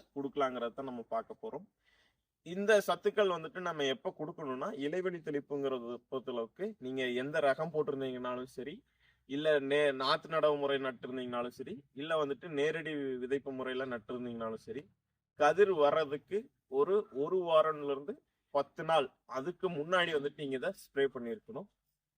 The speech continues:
அப்படி ஸ்ப்ரே பண்ணக்கூடியது வந்துட்டு பார்த்துட்டீங்கன்னா, எந்தெந்த நியூட்ரியன்ட் மேல ஸ்ப்ரே பண்ணலாம்னு பார்த்தீங்கன்னா, மெக்னீசியம், போரான், பிளஸ் வந்துட்டு ஜிங்க்கும் கொஞ்சம் இருந்ததுன்னா கொஞ்சம் நல்லதா இருக்கும். முக்கியமா இந்த மெக்னீசியம், போரானும் என்ன பண்ணும்னா,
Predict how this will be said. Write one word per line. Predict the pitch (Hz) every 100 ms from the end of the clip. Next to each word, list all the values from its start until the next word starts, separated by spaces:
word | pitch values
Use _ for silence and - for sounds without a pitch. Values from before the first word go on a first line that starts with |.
| _ _ _ _ 170
அப்படி | - 214 196
ஸ்ப்ரே | - 190
பண்ணக்கூடியது | 208 190 185 170 160 151
வந்துட்டு | 143 127
பார்த்துட்டீங்கன்னா, | 143 131 131 139 170
எந்தெந்த | 147 175 175
நியூட்ரியன்ட் | 147 160 - 165 143
மேல | 131 139
ஸ்ப்ரே | 147 - 139
பண்ணலாம்னு | 131 127 123
பார்த்தீங்கன்னா, | 120 107 110 110 147 - _ _ _ _ -
மெக்னீசியம், | 123 131 165 170 - 214 254 _ _ _ _ _ 240
போரான், | 240 147 165 170 247 _ _ _ _ _ _ 175
பிளஸ் | 175 170
வந்துட்டு | 151 139 - 220 - _ _ _ _ _ -
ஜிங்க்கும் | 185 202 208 190
கொஞ்சம் | 156 151 147
இருந்ததுன்னா | 131 127 151 247 _
கொஞ்சம் | 127 131 147
நல்லதா | 123 123 117
இருக்கும். | 107 - 107 _ _ _ _
முக்கியமா | 151 208 208 214
இந்த | 202 170
மெக்னீசியம், | 160 160 214 208 214 190
போரானும் | 160 165 165 165
என்ன | 135 143 170 -
பண்ணும்னா, | 139 127 165 156 110